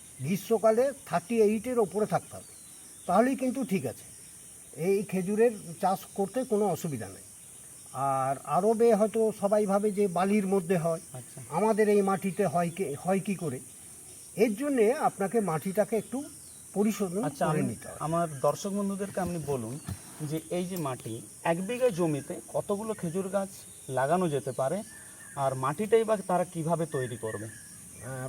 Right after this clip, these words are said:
Speaker 1: প্রথম কথা হচ্ছে এক বিঘা জমিতে চল্লিশখানা গাছ লাগাতে পারবে। আঠেরো ফিট by আঠেরো ফিট দূরত্বে লাগাতে হবে এবং, উম, লম্বাতেও আঠেরো ফিট, চওড়াতেও আঠেরো ফিট দূরত্বে লাগাতে হবে।
Speaker 2: আচ্ছা।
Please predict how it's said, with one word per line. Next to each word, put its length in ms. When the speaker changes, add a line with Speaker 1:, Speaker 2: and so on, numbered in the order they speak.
Speaker 1:
প্রথম 260
কথা 220
হচ্ছে 300
এক 420
বিঘা 220
জমিতে 360
চল্লিশখানা 640
গাছ 240
লাগাতে 360
পারবে। 260
আঠেরো 340
ফিট 240
by 220
আঠেরো 280
ফিট 280
দূরত্বে 360
লাগাতে 320
হবে 240
এবং, 320
উম, 200
লম্বাতেও 520
আঠেরো 280
ফিট, 260
চওড়াতেও 420
আঠেরো 260
ফিট 260
দূরত্বে 340
লাগাতে 320
হবে। 120
Speaker 2:
আচ্ছা। 280